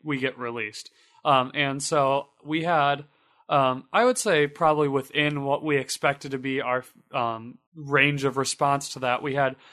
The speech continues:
uh, nine people, uh, email us. So they took the time to listen to our podcast and to answer the three questions that were only in the podcast. So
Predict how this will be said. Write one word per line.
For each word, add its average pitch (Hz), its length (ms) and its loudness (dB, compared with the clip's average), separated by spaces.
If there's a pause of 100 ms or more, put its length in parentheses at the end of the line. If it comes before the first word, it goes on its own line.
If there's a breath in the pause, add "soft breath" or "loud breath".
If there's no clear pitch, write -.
(160 loud breath)
uh, 123 240 2
nine 151 460 2
people, 143 560 -2 (260 soft breath)
uh, 120 260 2 (100)
email 135 420 4
us. 151 220 4
So 143 220 -2
they 123 120 -2
took 160 200 -10
the 160 60 -16
time 156 240 -2
to 143 80 -2
listen 147 260 -2
to 139 100 0
our 127 120 0
podcast 180 800 0 (320 loud breath)
and 135 260 -2
to 135 420 0
answer 147 380 0
the 139 80 -4
three 135 260 -6
questions 160 640 -4
that 135 140 -6
were 135 200 -6
only 180 340 -2
in 135 140 -4
the 127 80 -8
podcast. 127 580 -6
So 131 300 -8